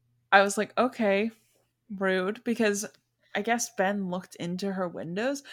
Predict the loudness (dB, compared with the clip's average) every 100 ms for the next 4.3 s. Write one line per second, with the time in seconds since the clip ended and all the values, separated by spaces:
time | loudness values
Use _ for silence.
0 | -18 -6 -4 -4 -8 0 2 2 0 -8
1 | -4 -4 -4 -6 -8 -8 -2 0 0 0
2 | -4 -6 -4 -2 0 0 0 -2 -2 -6
3 | -6 -8 -6 -4 -4 -6 -6 -6 -6 -6
4 | -4 -4